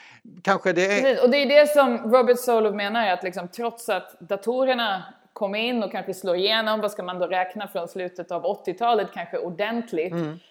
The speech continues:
Speaker 2: Den här enormt nya tekniken, ny teknik tänker man sig borde öka produktiviteten. När vi får in nya maskiner så borde vi bli effektivare på att jobba.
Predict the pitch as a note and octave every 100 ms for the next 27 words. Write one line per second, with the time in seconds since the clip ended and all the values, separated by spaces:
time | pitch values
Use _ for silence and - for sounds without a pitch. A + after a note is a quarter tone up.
0 | _ F3+ F3+ D#3 G3+ G#3 A3+ A3 G#3+ -
1 | A3 G#3 F#3+ F3+ F#3+ G3 F3+ F3+ F3+ G3+
2 | G#3+ A3 A3+ G#3+ F#3 F3+ - F#3 F3+ F#3
3 | F3+ F3 F#3+ F3 F3 F3 G3 F3+ F#3+ B3
4 | G3+ F#3+ F3+ - F3 E3 E3 D#3+ E3+ E3
5 | E3 E3 E3+ E3 - D#3 D#3+ E3+ - F#3
6 | F3+ D#3+ D3 E3 - G#3+ G#3 F#3 F3 F3
7 | F3 E3 E3 E3+ - F#3+ - F3+ - E3+
8 | D#3 D3 C3 - D3 - F#3+ A3 F#3+ G#3
9 | G3+